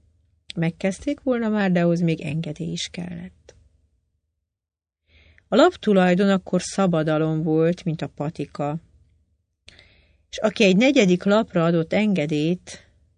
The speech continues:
megrontotta a többi háromnak a prosperálását. Azért tehát az engedély nem ment egészen egyszerűen.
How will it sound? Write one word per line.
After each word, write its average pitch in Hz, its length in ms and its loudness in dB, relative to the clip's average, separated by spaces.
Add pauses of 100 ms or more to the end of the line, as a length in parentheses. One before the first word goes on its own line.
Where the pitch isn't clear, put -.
(120)
megrontotta 254 840 -2
a 165 80 0
többi 160 400 -2
háromnak 147 600 -4
a 233 60 -6
prosperálását. - 1500 -12 (2750)
Azért 262 340 6
tehát 226 240 6
az 220 140 2
engedély 196 480 4
nem 233 260 2
ment 139 280 -6
egészen 147 460 -6
egyszerűen. 147 920 -6